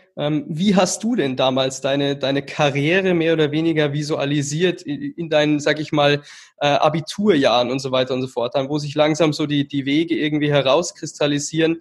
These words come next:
Wie hast du beispielsweise mit achtzehn Jahren damals auf deine Zukunft geschaut? Du hast, muss man dazu sagen, äh, ein Musikgymnasium besucht und hier eben auch, äh, den musikalischen Zug absolviert.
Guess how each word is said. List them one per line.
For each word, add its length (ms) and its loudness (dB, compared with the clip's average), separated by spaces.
Wie 120 2
hast 260 2
du 160 -2
beispielsweise 600 2
mit 180 0
achtzehn 420 0
Jahren 360 2
damals 640 0
auf 240 -2
deine 300 2
Zukunft 480 -12
geschaut? 340 0
Du 120 -4
hast, 360 2
muss 160 -4
man 140 2
dazu 360 -2
sagen, 520 0
äh, 260 0
ein 160 2
Musikgymnasium 1000 0
besucht 440 -2
und 120 -2
hier 200 2
eben 240 0
auch, 320 4
äh, 120 0
den 120 0
musikalischen 720 -2
Zug 300 -6
absolviert. 720 0